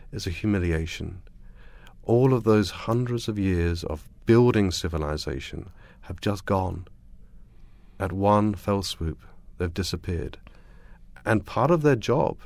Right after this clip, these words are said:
is to rebuild the, the sounds of their society.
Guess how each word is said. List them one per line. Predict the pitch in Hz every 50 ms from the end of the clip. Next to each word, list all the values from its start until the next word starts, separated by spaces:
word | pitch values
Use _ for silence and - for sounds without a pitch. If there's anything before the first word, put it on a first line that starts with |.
| - -
is | - 95 92 -
to | - 104
rebuild | 95 92 98 104 107 110 104 - 120 135 143 101 76 76 69 - - - - - - - - - - - - -
the, | - - 92 98 101 101 98 98 98 98 - -
the | 101 107
sounds | - - - - 113 120 139 139 113 95 90 85
of | - - 92 90
their | 101 101 98 90
society. | 90 98 92 - - 98 120 131 123 - - - - 85